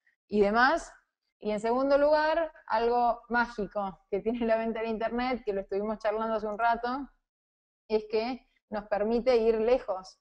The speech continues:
con nuestra marca, nos permite viajar, nos permite crecer, eh,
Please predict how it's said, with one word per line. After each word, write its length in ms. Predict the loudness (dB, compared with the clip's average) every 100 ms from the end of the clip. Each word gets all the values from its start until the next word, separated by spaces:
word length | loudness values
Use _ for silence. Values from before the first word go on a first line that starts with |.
| _
con 160 | -6
nuestra 240 | -6 -8 -6
marca, 460 | -4 -4 -8 -12 -14
nos 160 | -12
permite 360 | -6 -4 0 2
viajar, 440 | 2 2 0 0
nos 120 | -2 -4
permite 340 | -4 -2 -4
crecer, 600 | -4 -2 0 0 -2 -6 _ _ _ _ -10
eh, 500 | -6 -4 -4 -6